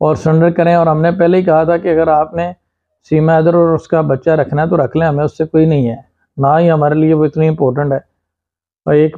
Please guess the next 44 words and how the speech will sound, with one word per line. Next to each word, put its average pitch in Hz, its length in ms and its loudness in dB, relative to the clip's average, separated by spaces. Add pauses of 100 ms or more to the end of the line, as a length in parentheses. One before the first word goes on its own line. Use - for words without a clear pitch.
पाँचवीं 156 380 -2
class 156 300 -2
खातून 151 340 -2
आपके 143 320 -2
लिए 165 220 2
important 139 380 -2
हो 127 100 0
सकती 139 300 -4
है 143 80 2
और 147 100 0
आपकी 139 380 -2
foreign 147 360 -4
policy 143 380 -2
बैठ 135 240 0
के 147 140 -6
वो 139 140 0
तय 131 200 0
कर 131 160 -2
सकती 139 300 -4
है, 160 60 0
हमारे 143 280 2
लिए 170 140 2
वो 151 140 2
इतनी 143 200 -4
important 139 420 -2
नहीं 135 160 -2
है। 123 180 -10 (920)
तो 131 220 2
हमें 156 340 2
तो 196 80 0
सिर्फ 180 260 -2
चार 151 240 0
बच्चों 160 320 -4
की 160 120 -2
हद 139 180 -2
तक 139 180 -2
है, 139 240 -2 (440)
उसकी 147 300 0
हद 147 180 0
तक 156 200 -2
अगर 143 280 2 (880)
वो 147 200 2
हम 160 200 0
उसके 156 220 -4